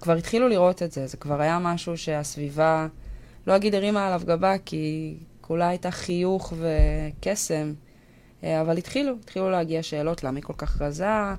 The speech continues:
או אנשים עם קצת יותר הומור, "מה אתם לא נותנות לה אוכל?" או, את יודעת, פתאום שהיא בוכה, "למה אתם לא מאכילות אותה?" או, "למה רק משד אחד ולא משניים?"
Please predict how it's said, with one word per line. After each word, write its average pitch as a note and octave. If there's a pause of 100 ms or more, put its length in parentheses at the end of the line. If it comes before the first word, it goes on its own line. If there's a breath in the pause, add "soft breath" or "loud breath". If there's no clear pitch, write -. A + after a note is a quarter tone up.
(580 loud breath)
או D3
אנשים D3+
עם D#3
קצת D#3
יותר D#3
הומור, D#3
"מה C#3+
אתם C#3+
לא D3
נותנות D3+
לה D3+
אוכל?" F#3+ (800 loud breath)
או, D#3 (140)
את -
יודעת, D#3
פתאום E3+
שהיא E3+
בוכה, D#3+
"למה D#3
אתם D3+
לא D3+
מאכילות D#3
אותה?" F3 (600 loud breath)
או, D#3
"למה E3
רק D#3+
משד D#3
אחד F#3+
ולא D#3
משניים?" F3+